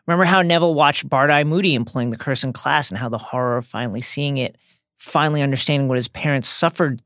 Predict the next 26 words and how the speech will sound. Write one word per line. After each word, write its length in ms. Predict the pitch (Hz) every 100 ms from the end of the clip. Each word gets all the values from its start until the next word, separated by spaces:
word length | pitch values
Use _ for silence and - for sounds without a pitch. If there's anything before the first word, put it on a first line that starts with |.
| -
through 240 | 135 127
washed 480 | 127 123 135 151 -
over 240 | 170 208
him. 160 | 120 104
Now 240 | 117 156
he's 220 | 143 147
experiencing 800 | 135 127 - 139 120 123 123 -
it 120 | -
firsthand. 720 | - - - - - - - _ _ _ -
He 160 | 151
twitches 400 | - 160 147 139
and 160 | 131 123
screams. 460 | - - - -
She 120 | - 143
gives 220 | 147 131
Harry 300 | 143 123 110 _
one 240 | 143 147
last 240 | 131 - -
chance. 240 | - -
"Hand 300 | - 180 185
it 80 | 175
over 260 | 147 147
or 80 | 117
watch 300 | 120 107 -
Neville 240 | 120 101 90
die." 260 | - -